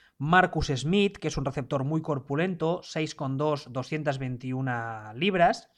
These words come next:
Es un jugador que el, el problema, entre comillas, es que viene de una universidad bastante pequeña, la Universidad de New Mexico,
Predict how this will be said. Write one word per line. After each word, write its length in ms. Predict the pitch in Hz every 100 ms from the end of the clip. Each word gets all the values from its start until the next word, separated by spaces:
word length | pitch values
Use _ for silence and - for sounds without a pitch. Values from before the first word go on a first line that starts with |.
| _ _ _ _ -
Es 120 | 180
un 100 | 214
jugador 500 | - 214 208 214 208
que 160 | 180 175
el, 180 | 170 165
el 220 | 147 139
problema, 680 | 139 143 175 190 175 165 _ -
entre 240 | 156 151
comillas, 680 | 147 165 185 151 165 - - -
es 220 | 156 -
que 100 | 165
viene 300 | 156 175 180
de 100 | 156
una 220 | 160 170
universidad 720 | 156 151 143 131 - 143 151
bastante 420 | 147 - 147 135
pequeña, 500 | 127 131 170 160 190
la 100 | 170
Universidad 420 | 127 127 - 135 131
de 100 | 131
New 140 | 131
Mexico, 720 | 139 175 - 165 165 214 _